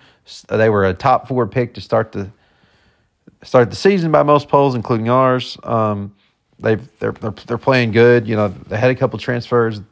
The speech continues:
that they've implemented in. Ballard was not picked to be as good, but that's 'cause we thought Sisk was leaving, but Sisk decided to come back, Gabe Sisk, so they've got him. So could be another Trinity Ballard, uh,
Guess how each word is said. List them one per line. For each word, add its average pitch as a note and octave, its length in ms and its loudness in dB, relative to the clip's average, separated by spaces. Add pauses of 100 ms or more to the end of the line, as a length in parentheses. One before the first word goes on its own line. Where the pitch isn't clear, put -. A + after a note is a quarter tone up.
(120)
that G2+ 140 -10
they've G2+ 200 -8
implemented A2 520 -6
in. A2+ 260 -4 (240)
Ballard D#3 380 4
was A2+ 160 -4
not A#2 180 -2
picked C3 180 -2
to B2+ 60 -6
be A2 160 0
as B2+ 240 4
good, C#3+ 260 0
but A2+ 120 -6
that's A2+ 180 -2
'cause A2 220 -4
we G#2+ 80 -6
thought G2 240 -6
Sisk - 340 -8
was G#2 180 -12
leaving, C3+ 380 -4
but G#2+ 120 -10
Sisk - 300 -10
decided G2+ 360 -10
to G2 60 -10
come G2 200 -12
back, G2+ 240 -2
Gabe G2 200 -6
Sisk, G2 280 -8
so - 160 -12
they've F#2+ 140 -6
got G2+ 180 -2
him. G2 300 -8
So - 200 -12 (600)
could A#2+ 160 -2
be G#2+ 100 2
another G2+ 280 0
Trinity F#2+ 400 -4
Ballard, G2 480 4
uh, F#2 300 -2